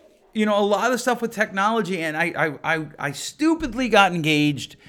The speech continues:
in a conversation a little while ago with people who, to their credit, were very honest up front about, "Hey, look, I pretty much have my opinion and I'm not looking to change it," which is fine.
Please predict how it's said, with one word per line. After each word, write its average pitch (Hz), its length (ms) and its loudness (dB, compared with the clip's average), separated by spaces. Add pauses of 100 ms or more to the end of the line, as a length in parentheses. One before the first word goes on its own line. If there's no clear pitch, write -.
(240)
in 123 80 -4
a 123 60 -2
conversation 160 800 0
a 131 80 0
little 156 200 0
while 147 240 4
ago 135 500 0 (220)
with 123 160 -6
people 135 520 -2
who, 247 240 -2
to 254 240 4
their 311 160 6
credit, 226 280 6
were 175 160 4
very 196 320 4
honest 151 440 4 (100)
up 143 220 0
front 135 200 2
about, 120 120 0
"Hey, 143 80 2
look, 139 200 2
I 143 120 2
pretty 151 240 -2
much 135 140 -2
have 139 100 0
my 131 100 -2
opinion 120 320 -2
and 113 80 -2
I'm 113 60 -2
not 117 160 -4
looking 113 180 -6
to 101 60 -6
change 104 260 -8
it," 104 160 -10 (380)
which 226 200 0
is 202 120 -4
fine. 220 540 4